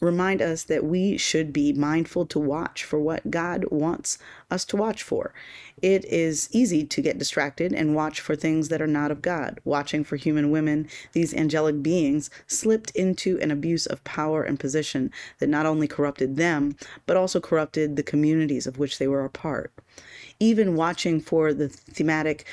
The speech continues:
shifts of sexual praxis from one chapter in the Bible to the next could finally be a distraction, if that is not why God has made us watchers. Second,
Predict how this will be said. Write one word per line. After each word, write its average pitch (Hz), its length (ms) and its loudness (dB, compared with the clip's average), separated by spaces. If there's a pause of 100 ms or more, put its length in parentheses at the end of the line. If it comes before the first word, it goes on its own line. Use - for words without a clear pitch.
(160)
shifts - 520 0
of 147 280 -2
sexual 156 380 0
praxis - 680 -2 (180)
from 151 200 2
one 160 160 4
chapter 151 480 0
in 147 160 0
the 147 80 0
Bible 143 320 0
to 147 120 -2
the 147 80 4
next 160 300 0
could 170 300 0 (200)
finally 170 440 2
be 143 120 2
a 139 40 4
distraction, 165 600 -4 (440)
if 147 120 2
that 151 160 2
is 147 140 0
not 135 220 -2
why 139 480 -2 (360)
God 139 380 -2 (120)
has - 280 -6
made 139 220 2
us 131 480 -4
watchers. - 640 -4 (560)
Second, 208 440 0